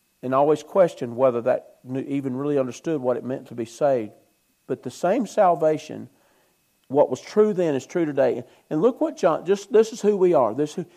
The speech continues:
says, "There is another who bears witness about me, and I, I know that his te-," talking about God the Father. And then he says, "You sent to John, and, and he has borne witness to the truth." You sent and talked to John.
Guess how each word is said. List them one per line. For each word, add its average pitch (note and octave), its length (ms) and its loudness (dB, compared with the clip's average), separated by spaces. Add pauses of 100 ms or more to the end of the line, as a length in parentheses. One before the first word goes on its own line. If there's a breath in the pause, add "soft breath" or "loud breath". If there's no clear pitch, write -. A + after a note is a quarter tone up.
(220 soft breath)
says, D#3+ 360 0 (260 soft breath)
"There F#3+ 300 8
is A3+ 100 4
another G3+ 320 8
who F3+ 80 2
bears F3 320 2
witness D#3 320 0
about C#3 320 2
me, C3+ 220 -2
and B2+ 120 -2
I, D3 220 0
I D3 140 0
know D#3 320 4
that D3 180 0
his C#3+ 160 -8
te-," - 140 -2
talking C#3+ 180 -2
about D3 220 -4
God C#3+ 200 6
the C#3 60 -8
Father. A2+ 280 -2 (380 soft breath)
And B2+ 120 -4
then D3 60 0
he D3 40 -4
says, D3 220 -4
"You F3+ 80 -6
sent F#3 300 -4
to F#3 60 -10
John, D3 460 2
and, A2+ 200 -6
and C3 140 -6
he D#3 180 -2
has D3+ 200 -4
borne D3 380 -2
witness D#3+ 380 -4
to D3+ 120 -8
the C3+ 80 -8
truth." A#2+ 400 -6 (140)
You E3 220 -8
sent E3 280 -4
and C#3+ 80 -12
talked C#3+ 280 -2
to C3+ 60 -12
John. C#3 480 -6